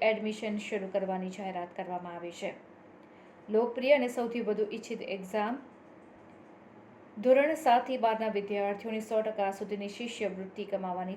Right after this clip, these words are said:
તક આપે છે. તેમને મેડિસિન અથવા એન્જિનિયરિંગમાં સફળ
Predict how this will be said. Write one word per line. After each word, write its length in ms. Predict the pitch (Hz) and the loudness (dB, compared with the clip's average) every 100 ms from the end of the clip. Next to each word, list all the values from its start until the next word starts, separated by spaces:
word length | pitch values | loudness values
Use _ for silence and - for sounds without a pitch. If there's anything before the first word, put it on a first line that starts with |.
| 208 | -4
તક 200 | 190 180 | -4 -4
આપે 220 | 170 175 180 | -8 -8 -8
છે. 120 | 202 - - - - - - | -6 -8 -12 -20 -20 -20 -2
તેમને 240 | 226 220 214 | 0 2 2
મેડિસિન 480 | 208 233 233 285 - | 2 0 -2 -4 -4
અથવા 240 | 233 226 - | -2 -2 -2
એન્જિનિયરિંગમાં 720 | 226 220 220 202 208 214 208 208 | -4 -4 -2 -2 -2 0 -2 -2
સફળ 320 | 214 233 | -4 -4